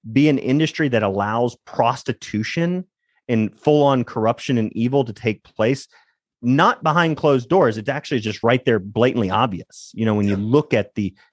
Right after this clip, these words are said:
Speaker 1: historical and recent and continuation of the practices by Big Pharma, it's like, they're evil. There's enough evil people that pharma and, and who have the money is gonna find more people that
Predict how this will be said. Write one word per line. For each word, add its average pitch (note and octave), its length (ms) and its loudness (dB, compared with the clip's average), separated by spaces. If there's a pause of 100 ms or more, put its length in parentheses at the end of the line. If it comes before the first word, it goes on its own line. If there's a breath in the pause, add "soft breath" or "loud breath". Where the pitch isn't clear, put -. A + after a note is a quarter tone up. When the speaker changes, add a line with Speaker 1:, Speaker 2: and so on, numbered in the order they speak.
Speaker 1:
historical A#2+ 800 0
and F#2 200 -2 (320 soft breath)
recent A#2 720 0
and F#2 220 -8
continuation A2 920 2
of G2 100 -2
the F#2 160 -4 (160)
practices G#2 600 -2
by F#2+ 180 -2
Big F2 260 -8
Pharma, A2+ 420 2 (640 soft breath)
it's A2+ 140 -10
like, A#2+ 260 2 (640)
they're C#3+ 220 2
evil. G#3 300 0
There's B2+ 200 2
enough E3+ 260 2
evil D#3 240 -2
people E3 300 -4
that A#2 160 -4
pharma C#3+ 360 2
and, A2+ 200 -2
and A2 280 -2
who A2+ 280 0 (100)
have C#3+ 340 -2
the C3 60 0
money C3+ 300 2
is G2 140 -2
gonna B2 200 -2
find B2 300 -2
more A#2+ 200 0
people B2 400 -2
that G2+ 240 0